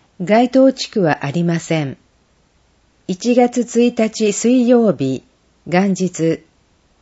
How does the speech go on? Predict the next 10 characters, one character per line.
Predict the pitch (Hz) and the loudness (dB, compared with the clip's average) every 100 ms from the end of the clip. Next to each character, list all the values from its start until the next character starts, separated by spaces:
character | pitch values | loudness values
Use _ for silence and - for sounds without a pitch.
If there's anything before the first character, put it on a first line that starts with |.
| - | -6
可 | 220 | 0
燃 | 240 269 269 | 2 4 2
ゴ | 190 175 | 2 0
ミ、 | 143 135 - _ _ - | 0 -4 -8 _ _ -2
お | 165 | 0
休 | 190 - 180 | 2 0 -2
み | 165 | -2
し | - 160 | -4 -4
ま | 156 151 | -4 -4
す。 | - - | -8 -16